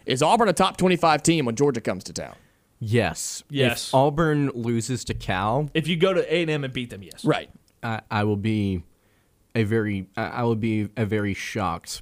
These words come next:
Speaker 2: participant.
Speaker 1: I will be shocked, but if Auburn can at least go and compete and they lose in, like, a close game, last minute drive, it's like,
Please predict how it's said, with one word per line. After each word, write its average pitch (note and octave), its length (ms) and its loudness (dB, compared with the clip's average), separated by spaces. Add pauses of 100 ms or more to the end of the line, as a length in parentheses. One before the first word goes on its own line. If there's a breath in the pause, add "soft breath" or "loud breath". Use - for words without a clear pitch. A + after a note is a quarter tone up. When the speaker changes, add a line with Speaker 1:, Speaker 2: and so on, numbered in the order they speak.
(140)
Speaker 2:
participant. - 880 -8
Speaker 1:
I A3+ 100 6
will B3 100 6
be G#3+ 140 6
shocked, D#3+ 540 2 (140)
but D#3 220 2
if D#3+ 120 -2
Auburn A3+ 300 6
can E3+ 120 4
at D3+ 80 2
least D#3 180 4
go D3 180 4
and C3 100 -2
compete C#3+ 640 0
and D#3 120 4
they D3+ 120 4
lose D3 340 6
in, C#3 60 0
like, C3 180 -4
a A#2 60 -8
close C#3+ 420 2
game, C#3 340 2
last C3 320 0
minute C3 240 0
drive, B2 440 2
it's A#2+ 120 -4
like, A#2+ 240 2